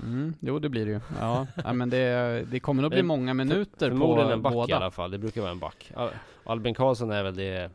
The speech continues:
Speaker 2: givna svaret. Han brukar ju vara lite av en plus-minus-räv.
Speaker 1: Mm.
Speaker 2: Han är ofta bra där.
Speaker 1: Precis. Så, eh, ja, och det är väl samma med Corsin också. Han, han brukar vara bra där med.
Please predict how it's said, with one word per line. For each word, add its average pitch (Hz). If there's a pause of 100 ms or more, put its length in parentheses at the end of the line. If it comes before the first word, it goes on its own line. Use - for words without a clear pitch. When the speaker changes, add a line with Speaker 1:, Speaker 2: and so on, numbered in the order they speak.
(600)
Speaker 2:
givna 107
svaret. 95
Han 98
brukar 104
ju 104
vara 92
lite 90
av 85
en 82
plus-minus-räv. 87
Speaker 1:
Mm. 135
Speaker 2:
Han 98
är 92
ofta 113
bra -
där. -
Speaker 1:
Precis. - (220)
Så, 101
eh, 104
ja, 113
och 139
det 120
är 117
väl 123
samma 120
med 110
Corsin 113
också. 101
Han, 104
han 117
brukar 110
vara 104
bra 101
där 104
med. 110